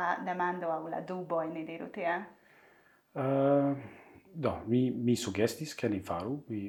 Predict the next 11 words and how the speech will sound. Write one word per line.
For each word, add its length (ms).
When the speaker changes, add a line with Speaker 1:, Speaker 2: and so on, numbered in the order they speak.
Speaker 2:
mi 180
diris, 360
ke, 120
Speaker 1:
<laughs> 40
Speaker 2:
eh, 380
mi 180
vidas 320
multajn 460
avantaĝojn, 680
kaj, 260
eh, 340